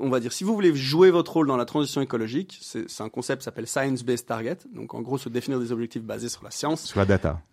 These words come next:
Speaker 1: Sur la data, mais aussi sur la science. Comment est-ce que votre entreprise peut être un des acteurs de la transition écologique et
Speaker 2: D'accord.
Speaker 1: respecter les engagements de Paris ? Vous devez arriver à autant. Et puis derrière, on fait un plan d'action que vous devez suivre.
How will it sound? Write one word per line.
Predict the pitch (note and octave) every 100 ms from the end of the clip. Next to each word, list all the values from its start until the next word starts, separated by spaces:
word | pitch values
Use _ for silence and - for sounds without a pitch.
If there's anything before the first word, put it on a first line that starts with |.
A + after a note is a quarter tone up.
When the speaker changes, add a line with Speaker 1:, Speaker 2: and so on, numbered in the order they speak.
| _
Speaker 1:
Sur | - G#2+
la | G#2 - - _ A#3 _
data, | - B2 D#3
mais | C#3
aussi | A#2+ D3+
sur | C3
la | A2+
science. | - D3+ E3+
Comment | - D3 D#3+
est-ce | D3+
que | C#3
votre | C3 D#3+ D3+
entreprise | C#3 B2+ C#3+ -
peut | C3
être | B2+ - D#3+
un | D#3+
des | C#3+
acteurs | C3 C3+ C3+
de |
la | B2+
transition | B2+ C3 A#2+ -
écologique | A#2+ - G#2+ - G#2+
et |
Speaker 2:
D'accord. | A#2
Speaker 1:
respecter | B2 - A#2+ - C3 C#3 - _ -
les | A2+ A2+
engagements | A2+ A2 A#2
de | G#2
Paris ? | G#2+ D#3+ - _ _
Vous | E3
devez | D#3+ D3+ F3+
arriver | C#3 C3+ D3
à | C3 -
autant. | C#3+ C3+ A2+ - _ _ -
Et | B2
puis | G3+ A3
derrière, | D#3 D#3+
on |
fait | C#3+ A#2+
un | A2+
plan | D3
d'action | C3 A2+ C#3 C3+
que |
vous | B2
devez | A#2+ A2
suivre. | - A2 B2+ E3